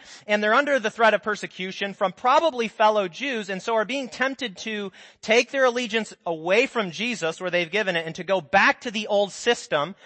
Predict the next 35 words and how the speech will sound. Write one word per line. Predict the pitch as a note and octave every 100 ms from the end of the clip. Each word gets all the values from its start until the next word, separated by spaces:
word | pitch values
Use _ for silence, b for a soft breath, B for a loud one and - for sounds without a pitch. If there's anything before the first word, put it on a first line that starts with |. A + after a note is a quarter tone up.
| B F#3
of | F#3
temple | - G#3+ A3
sacrifices | G3 G3+ G3 G#3+ - G3 F#3 F#3
and | F3+
rituals | F3 F#3 F3+ F3 - B B
and | F#3 F3
those | F3+ F#3+
sorts | G3 F3+ E3+
of |
things. | - G3 G#2+ - - _ b b
And | F#3
so | F3+ G#3+ G#3 - b
the | -
letter | F#3+ A3+ C#4+ C#4+
is | A3
written | G3 A#3+ G3 G3
to, | - G#3 G3 F#3+ F#3 F3 b -
uh, | F3+ G3
inspire | F#3+ - G#3+ G3
faithfulness | - C4+ D4+ - G3 F3 G3
and | F#3
allegiance | G3+ B3+ E3+ F3
to | F#3+
Jesus. | G3+ A#3 - -
That's | F3 -
the | G3
gist | A#3 -
of | C#3
it. | G2+ -
So | -
we're | F#3+
just | D4+ -
gonna | A3+
walk | E3+ F3 A#3 A#3+ -
through, | - F#3 D#3+ C#3+